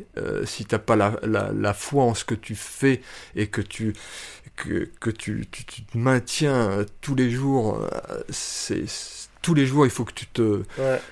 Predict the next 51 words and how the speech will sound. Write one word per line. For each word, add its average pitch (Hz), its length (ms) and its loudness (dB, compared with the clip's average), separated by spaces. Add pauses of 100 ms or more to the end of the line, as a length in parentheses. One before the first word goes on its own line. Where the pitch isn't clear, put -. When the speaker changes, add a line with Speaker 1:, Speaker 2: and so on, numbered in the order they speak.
Speaker 1:
tu - 140 -12
te - 80 -4
remettes 127 280 4
en 117 120 4
question, 143 440 2
en 117 60 0
fait. - 220 -2
C'est, 120 160 0
c'est - 160 0
une 120 100 2
remise 120 320 4
aussi 123 200 0
en 120 120 2 (320)
question 151 380 2
et - 20 4
une 113 180 2
régularité, 117 800 2 (600)
euh, 104 360 2 (1200)
parce - 200 2
que - 120 0
c'est, 113 280 2
c'est - 180 -2
un, 104 160 2
c'est 107 140 -4
un 101 60 0
métier 107 280 -4
qui - 80 -8
est - 140 -8
très, - 260 -2
très - 180 -4
difficile. 127 540 -2
Speaker 2:
Très, 135 180 -4
très 135 160 -8
difficile. 151 400 -6 (360)
D'ailleurs, 208 180 6
je 180 60 0
voudrais 160 240 4
juste 214 220 -4
faire 180 140 2
une 156 120 2
petite 170 220 -8
parenthèse 147 520 0
par 117 140 -4
rapport 113 240 -4
à 117 40 -6
ce - 140 -8
métier 127 220 -6
qui - 100 -12
est - 20 -20
très 131 180 -6
difficile. 117 540 -10